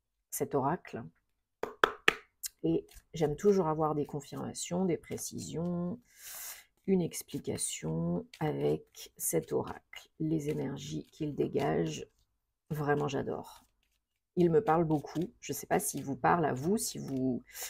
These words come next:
si vous l'aimez bien. Quel est votre, euh, votre oracle préféré ou votre tarot préféré ? Dites-moi en commentaire parce que je suis curieuse de, de savoir si vous,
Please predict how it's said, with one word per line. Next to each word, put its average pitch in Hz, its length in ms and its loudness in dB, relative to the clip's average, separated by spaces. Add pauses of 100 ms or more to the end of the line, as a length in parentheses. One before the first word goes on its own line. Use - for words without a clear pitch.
(120)
si - 200 0
vous 202 120 8
l'aimez 185 240 12
bien. 185 220 4
Quel 277 120 4
est 277 80 6
votre, 214 280 6
euh, 180 500 6
votre 170 300 2
oracle 185 480 4
préféré 175 680 2 (380)
ou 180 100 2
votre 165 460 2
tarot 170 380 4
préféré ? 170 580 0
Dites-moi 175 320 -6
en 180 40 0
commentaire 151 500 -4
parce - 200 -12
que 143 180 -4 (520)
je - 40 -8
suis - 140 -8
curieuse 170 460 0
de, 143 260 -2
de 151 160 -4
savoir 143 400 0
si - 160 -8
vous, 147 260 -10